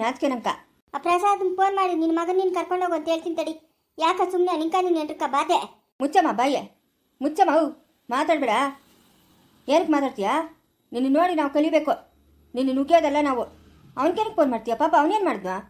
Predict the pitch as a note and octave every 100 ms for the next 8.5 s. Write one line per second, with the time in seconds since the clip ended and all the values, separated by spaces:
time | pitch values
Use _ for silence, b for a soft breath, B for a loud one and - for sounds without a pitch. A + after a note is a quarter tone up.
0 | _ _ _ _ _ A#3+ E4+ F#4 C#4 A#3
1 | G3+ F#3+ A3 G#4+ G#4+ _ _ _ _ _
2 | _ - D#4 G#4+ D#4 - F4+ D#4 D#4+ F4
3 | D#4+ D4+ D4 C#4+ C#4+ C4 A3+ - _ -
4 | B3 D#4 E4 D4 D4 D#4 C#4+ C4+ B3 C4+
5 | A3+ G#3+ - - _ _ _ _ _ _
6 | - C#4 E4+ F4+ F#4 F4+ F#4+ F#4 E4 D#4
7 | E4 D#4+ D#4 C#4+ C4 E4 A4 _ _ _
8 | _ _ B3+ D4